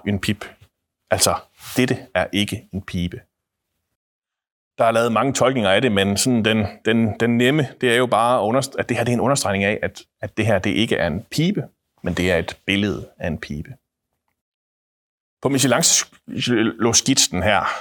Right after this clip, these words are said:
med Kristus, der er der glemt det her næ. Der er ikke noget ikke. Dette her, det er Gud. Det er sådan, han viser sig for os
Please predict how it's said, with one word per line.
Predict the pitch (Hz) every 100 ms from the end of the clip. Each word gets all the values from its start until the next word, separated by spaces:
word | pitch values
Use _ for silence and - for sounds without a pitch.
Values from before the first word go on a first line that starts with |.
| -
med | 95
Kristus, | - 104 - 71 - - - _ _ _ _
der | 123
er |
der | 123
glemt | 107 131 -
det | -
her | 95 101 85 - -
næ. | 95 104 - - _ _ _ _ -
Der |
er | 127
ikke | 131
noget | 123 - -
ikke. | 113 104 - _ _ _ _ _ _ _ _
Dette | 135 135
her, | 123 113
det | 117 113 - _ -
er | 113 113 - - _
Gud. | - - 104 - _ _ _ _ _ _ _ _
Det | -
er |
sådan, | - 147
han | 107 101 101
viser | - -
sig | - 90
for | - 104 123
os | 113 -